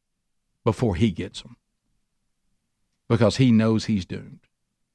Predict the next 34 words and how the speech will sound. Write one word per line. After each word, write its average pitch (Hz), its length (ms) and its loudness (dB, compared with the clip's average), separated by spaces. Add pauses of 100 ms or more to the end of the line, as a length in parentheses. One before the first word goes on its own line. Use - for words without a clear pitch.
(380)
And 104 100 -4
his 110 200 0
desi-, 107 520 -4
desire 101 440 0
is 92 180 -6
to 98 80 -6
take 101 260 -4
as 98 120 -2
many 104 300 2
with 98 240 -2
him 101 160 -2
as 92 140 -8
he 92 60 -6
possibly - 560 -10
can. - 380 -14 (520)
So 110 180 -2
be 107 140 0
bold 98 400 0
in 90 100 -6
your 82 120 -8
faith. 131 320 -18 (920)
So - 160 2
stand 110 400 0
up 113 200 -4
for 107 100 -10
truth, 123 340 -14 (920)
not 143 340 4
to 135 100 -2
condemn 120 480 2
people, - 360 -10 (840)
but - 100 -14
to - 80 -14
save 87 360 -10
people. - 340 -16